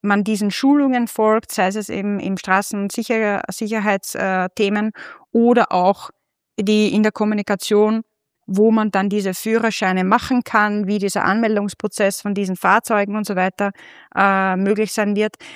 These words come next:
Aber wenn man es sich wirklich durchdenkt, ähm, ist ein Fahrzeug mit einer Nummerta-, Nummerntafel für das, was Essenszusteller tun,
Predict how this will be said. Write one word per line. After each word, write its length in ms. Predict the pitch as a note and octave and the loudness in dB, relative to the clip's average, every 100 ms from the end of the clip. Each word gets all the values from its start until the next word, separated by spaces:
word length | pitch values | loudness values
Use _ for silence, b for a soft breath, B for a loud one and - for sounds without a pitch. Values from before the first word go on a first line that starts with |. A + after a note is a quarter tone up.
| B | B
Aber 260 | - G3+ G3+ | 0 2 4
wenn 140 | G3 | 2
man 80 | A3 | 2
es 100 | A3+ | 0
sich 200 | A#3 G#3 - | -4 -6 0
wirklich 440 | F#3+ B3 B3 - - | 2 2 0 -6 -4
durchdenkt, 840 | A#3+ B3+ - A3 A#3 C4+ - - b b b b b - | -2 -2 -2 0 2 0 -2 -20 b b b b b -2
ähm, 800 | G3 G3 G3 G3+ G3+ G3+ G3+ G3+ _ _ _ | 0 2 2 2 0 -2 -2 -4 _ _ _
ist 260 | A3+ A3+ - | -4 -4 -4
ein 180 | - G3 | -2 -2
Fahrzeug 520 | - F3+ E3+ - A#3 | 0 2 2 0 -6
mit 160 | G#3+ A3 | -6 -4
einer 160 | F#3 F#3+ | -2 0
Nummerta-, 600 | G#3 A#3 B3 B3 - - - | 2 4 2 0 -6 -8 0
Nummerntafel 800 | A3+ A#3+ A#3+ - G3+ G#3 A#3 A#3+ B B B | 2 4 2 0 0 2 2 0 B B B
für 160 | - G#3+ | -2 2
das, 360 | F#3 F3+ - | 4 2 2
was 260 | G3+ G3 - | -2 -2 -2
Essenszusteller 1300 | - G#3 - A#3 - - A3 G#3 - G#3+ G#3 G#3 | -4 -4 -2 -4 -6 -6 -6 -6 -4 -2 0 0
tun, 340 | - G#3 G#3+ | -4 -2 -2